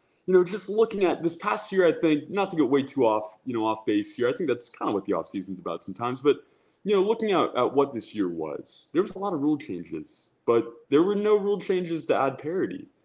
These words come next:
From what I could tell, it didn't seem like there was many rule changes that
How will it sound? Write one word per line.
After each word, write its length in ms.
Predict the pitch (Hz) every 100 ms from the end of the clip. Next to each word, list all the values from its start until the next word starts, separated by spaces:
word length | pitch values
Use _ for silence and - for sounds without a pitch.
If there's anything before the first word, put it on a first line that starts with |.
| _ _ _ _
From 340 | 156 143 139 -
what 160 | 147 165
I 100 | 147
could 180 | 139 98
tell, 220 | 85 78
it 80 | 98
didn't 200 | 151 160
seem 160 | 196
like 140 | 175 151
there 100 | 151
was 120 | 131
many 160 | 151 139
rule 180 | 143
changes 460 | 139 139 135 127 110
that 460 | 113 110 107 -